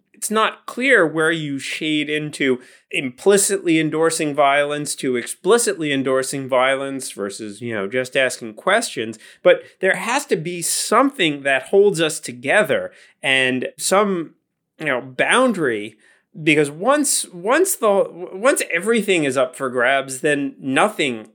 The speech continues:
stands. And, I mean, it does really feel like a moment of disintegration. And I'm not sure if the Republican Party coalition can hold together. I mean, I think more and more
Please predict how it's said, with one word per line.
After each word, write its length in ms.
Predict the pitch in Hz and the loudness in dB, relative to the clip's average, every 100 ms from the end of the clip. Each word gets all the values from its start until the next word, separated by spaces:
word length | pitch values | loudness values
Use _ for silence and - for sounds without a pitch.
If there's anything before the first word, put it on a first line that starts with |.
| - | -10
stands. 880 | - 156 208 214 98 78 - - - _ _ _ | -8 -4 0 0 -2 -8 -8 -8 -10 _ _ _
And, 440 | 147 143 143 147 143 | 0 2 2 0 -2
I 220 | - - | -6 -4
mean, 100 | 175 | -2
it 180 | 160 156 | -2 2
does 320 | 185 226 170 | 4 4 2
really 300 | 170 165 160 | 0 0 0
feel 180 | 160 160 | 0 -2
like 160 | 165 | -2
a 60 | 147 | -4
moment 500 | 131 135 175 165 151 | -2 0 2 0 -2
of 320 | 120 120 - | -4 -10 -10
disintegration. 920 | - 135 170 156 151 131 202 262 180 123 | -4 0 0 -2 -2 2 2 0 -4 -4
And 160 | 135 | -2
I'm 120 | 151 | -4
not 220 | 196 254 262 | -4 -6 -2
sure 260 | 285 381 | -2 -2
if 120 | 349 | 0
the 80 | 247 | 2
Republican 560 | 240 233 226 240 240 214 | 2 0 -4 -2 -4 -6
Party 460 | 180 202 220 208 - - - | -2 0 0 -4 -12 -20 -4
coalition 520 | 202 202 220 226 185 | 0 4 2 0 -8
can 300 | 180 226 277 | -4 -2 0
hold 260 | 240 196 | 4 2
together. 360 | 139 120 107 123 | 2 -2 0 0
I 40 | |
mean, 160 | 127 127 | 0 -2
I 20 | |
think 160 | 143 151 | -2 -2
more 240 | 135 143 | 0 0
and 100 | 143 | 0
more 400 | 139 131 135 139 | -2 2 2 0